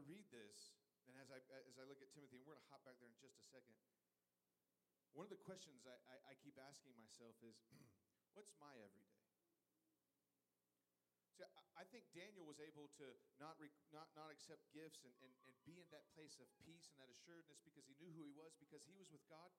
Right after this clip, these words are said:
all the time. He was building that relationship with God all the time. So when, when he turned down the food, he knew exactly what he was doing because he knew, "This is what God wants me to do because I'm with him all the time."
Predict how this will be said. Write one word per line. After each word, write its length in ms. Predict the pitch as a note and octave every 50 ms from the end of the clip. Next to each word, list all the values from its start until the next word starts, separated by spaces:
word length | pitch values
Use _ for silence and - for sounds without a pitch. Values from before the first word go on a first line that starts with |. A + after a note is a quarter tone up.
| - -
all 220 | D3+ D3 C#3 D3
the 80 | C3+ B2 - C#3
time. 160 | C3 A2 D#3 - - - - - - - - - - - - - - - - - - - - - - - - - - - - - - - - - - - - - - - - - - -
He 140 | - F#3 G3
was 80 | F3+ - -
building 400 | - F#3 A3+ C4 C#4 C4 A#3 G#3
that 160 | F#3+ F#3+ E3+ F3
relationship 640 | F3 F3 F3 F#3+ F#3+ F#3+ F#3+ D#3+ - E3+ D#3 - - - - - -
with 160 | D3 D#3 D3+ D#3 -
God 240 | D#3+ D#3 C#3+ C3 B2 - - -
all 400 | D#3 D#3 D#3 D#3+ D#3 D#3+ D#3+ D#3 - C#3
the 60 | -
time. 240 | - D#3+ D3+ C#3 B2
So 160 | - D#3 D3+
when, 160 | D3 D3+ D3+ - - - - -
when 80 | E3+ -
he 320 | - G#3+ A3+ G#3+ F3+ - - - - - - - -
turned 240 | G3+ G#3 G#3+ G#3
down 160 | G3+ G3 F#3+ F3+
the 120 | D#3+ - -
food, 240 | F#3+ G#3 G3+ G3 -
he 80 | G3 G3+ F#3+
knew 80 | F#3+
exactly 480 | F#3+ F#3 F#3 - - F3+ G3+ G#3 - G#3+
what 160 | G3 F#3 F#3
he 80 | E3+ E3+
was 160 | E3 D#3+ D3+ - -
doing 240 | G3 A#3 A#3+ G3
because 240 | E3 D#3 - F3 -
he 80 | D3 F3 E3
knew, 160 | E3 F#3 G#3+ A3 G3+ - - - - -
"This 160 | F#3 G3 F#3+
is 160 | A3 F#3+ D#3+
what 160 | E3+ E3 E3 -
God 160 | F#3 G3+ A3+ A3
wants 160 | G3 F3+ E3 -
me 80 | F3+ F3 D#3+
to 60 | D#3
do 100 | E3+ F3+
because 320 | F#3 E3+ - F#3+ G3 F3+ - - F#3 G3+
I'm 80 | G#3+ G3+ F#3
with 160 | G#3 G#3 -
him 160 | - D#3 C3 A#2 - - - - - -
all 320 | E3 E3 F3 F3 F3+ E3
the 80 | E3 E3+ - - D3+
time." 240 | E3 D3 G#2+ -